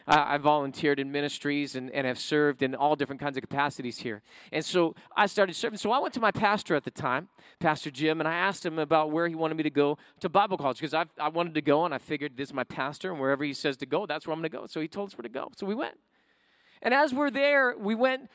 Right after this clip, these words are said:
to this Bible college, but it's in the middle of the, the nation. It's in Oklahoma. Now, Oklahoma has something called ragweed. Now, as Californians, we don't know nothing about no ragweed. But my nose, when we got to Oklahoma,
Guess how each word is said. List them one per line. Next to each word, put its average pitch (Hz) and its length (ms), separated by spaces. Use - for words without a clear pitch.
to 247 100
this 202 140
Bible 247 380
college, 196 400
but 208 120
it's 196 120
in 381 100
the 415 80
middle 240 240
of 202 80
the, 180 200
the 180 80
nation. 190 320
It's 160 160
in 247 300
Oklahoma. 156 640
Now, - 180
Oklahoma 208 480
has 170 200
something 170 300
called 151 360
ragweed. 110 720
Now, 92 120
as 147 100
Californians, 170 520
we 208 60
don't 185 160
know 151 100
nothing 131 240
about 117 180
no 113 100
ragweed. 104 500
But 151 120
my 190 180
nose, 175 680
when 147 160
we 214 120
got 220 300
to 202 120
Oklahoma, 180 680